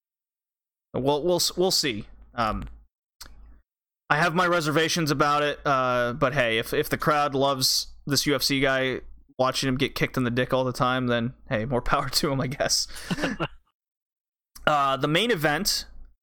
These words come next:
of, uh, eighteenth Annie was, uh, British Strong Style, Tyler Bate, Pete Dunne, and Trent Seven versus Ringkampf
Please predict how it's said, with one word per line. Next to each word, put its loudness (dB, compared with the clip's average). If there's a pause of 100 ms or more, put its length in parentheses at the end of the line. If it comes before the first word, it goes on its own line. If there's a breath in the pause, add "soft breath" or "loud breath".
(160)
of, 0
uh, 0
eighteenth -2
Annie 0
was, 0
uh, 0
British 0
Strong 2
Style, 0 (260 loud breath)
Tyler 2
Bate, 0
Pete 0
Dunne, 0 (260 loud breath)
and -4
Trent 0
Seven 2
versus 0
Ringkampf 2